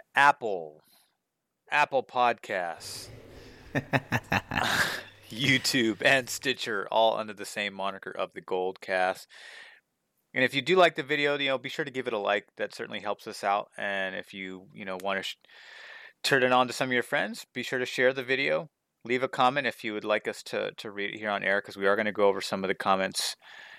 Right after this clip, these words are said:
We're gonna actually go over, uh, predictions. We're gonna see how well you guys predicted the final score.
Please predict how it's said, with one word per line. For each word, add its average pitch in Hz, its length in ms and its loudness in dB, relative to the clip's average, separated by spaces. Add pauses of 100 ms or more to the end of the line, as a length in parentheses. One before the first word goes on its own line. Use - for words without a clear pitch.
(260)
We're 113 80 0
gonna 135 160 8
actually 123 300 6
go 113 180 8
over, 107 440 4
uh, 101 180 4
predictions. 85 880 -4
We're 98 60 -14
gonna 92 80 -8
see 95 220 -4
how 110 240 12
well 101 360 12
you 95 160 -2
guys 90 300 4
predicted 95 420 -6
the 90 60 -12
final 90 400 -4
score. 85 640 -4